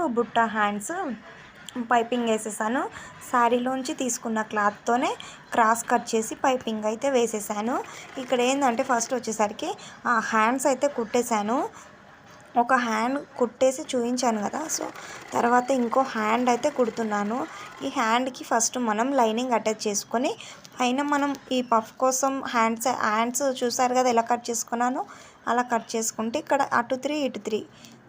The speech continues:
ఆరు, ఆరు కుచ్చులు పెట్టుకుంటే కనుక చిన్న పఫ్ వస్తుంది. పెద్దగా కావాలనుకుంటే కొంచెం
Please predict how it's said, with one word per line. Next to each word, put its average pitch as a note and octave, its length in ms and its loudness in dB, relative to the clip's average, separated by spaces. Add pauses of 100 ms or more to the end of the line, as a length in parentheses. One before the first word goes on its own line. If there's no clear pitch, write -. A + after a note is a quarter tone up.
(100)
ఆరు, G#3+ 300 2 (340)
ఆరు A3+ 360 2
కుచ్చులు A3+ 340 -4
పెట్టుకుంటే G#3 460 -6
కనుక G#3+ 240 -4 (160)
చిన్న D4+ 220 -4 (120)
పఫ్ A#3 220 -2
వస్తుంది. G#3 500 -4 (480)
పెద్దగా A3+ 380 -4
కావాలనుకుంటే A3+ 720 -2 (100)
కొంచెం C4+ 260 -6